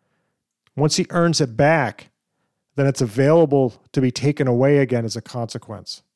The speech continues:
And that's an important, that's an important point to understand here, that giving it back to them allows you to take it back as another consequence.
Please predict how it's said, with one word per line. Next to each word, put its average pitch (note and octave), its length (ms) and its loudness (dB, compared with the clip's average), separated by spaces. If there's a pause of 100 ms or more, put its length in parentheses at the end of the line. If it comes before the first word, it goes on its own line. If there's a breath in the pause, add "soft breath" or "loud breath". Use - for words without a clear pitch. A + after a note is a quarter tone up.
(140)
And A#2 120 -6
that's C3+ 260 -2
an C#3+ 80 0
important, D3+ 600 -2 (1080)
that's C#3 240 -2
an D3 40 0
important D3 540 0
point C#3 300 -2
to C#3 60 -4
understand B2+ 520 -2
here, G#2 280 -8 (460)
that C3 280 -2 (760)
giving D#3 300 2
it C3+ 140 -4
back D3+ 260 2
to D3+ 80 0
them C3 160 2
allows C3 480 2
you C3 100 2
to B2 160 -6
take D#3 420 -4
it B2+ 160 -6
back C3+ 360 -2
as B2 140 -8
another A#2+ 280 -4
consequence. A2+ 720 -12